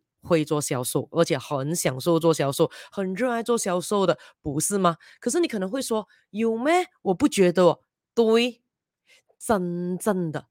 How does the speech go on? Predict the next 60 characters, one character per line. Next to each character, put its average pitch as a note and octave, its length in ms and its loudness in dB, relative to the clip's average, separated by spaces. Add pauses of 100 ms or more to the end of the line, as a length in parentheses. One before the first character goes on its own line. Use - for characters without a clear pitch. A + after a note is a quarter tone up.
销 D3+ 380 -2
售 D3+ 240 -2
天 D3 260 -4
才 B2 280 -10 (120)
是 - 160 -4
不 E4+ 200 2
会 D#4 160 4
让 D4 200 0
你 G#3+ 80 -2
感 D#3+ 240 -6
觉 D#3 200 0
到 G3 120 2
他 G3+ 140 -6
正 B3+ 180 -6
在 B3+ 140 0
卖 B3+ 560 4
东 D3 240 -4
西 C#3+ 180 -6
的， C3+ 140 -8 (240)
因 F#3 160 0
为 F#3+ 100 0
你 E3 100 -4
要 C#3+ 140 -6
知 D3 120 -8
道 D#3+ 160 0
人 D3 520 -4 (220)
的 F#3+ 80 -2
天 F#3 180 -2
性 F#3+ 220 -6
就 C4 180 -2
是 B3 140 -2
犯 A3 260 -4
贱， G3+ 300 -4 (380)
人 F#3+ 400 2 (180)
的 A3+ 100 2
天 A#3 280 -2
性 - 180 -2 (240)
就 D4 140 0
是 C4 100 -2
讨 D3 540 -4
厌 D4 180 0
给 E3+ 120 -4
人 C3+ 120 -6
家 D3+ 140 -4
卖 E3 180 0
东 D3 140 -4
西， C#3 200 -8 (200)
可 C#3+ 260 -6
是 B3 200 0
呢， B3+ 140 0 (240)
我 D3 100 -2
们 C#3+ 160 -6
极 D3+ 340 -4
度 G#3+ 160 -2
喜 D#3 260 -4
爱 F#3+ 140 4
买 D3+ 220 2
东 D3 160 0
西 D#3+ 220 0
哦， D#3+ 100 6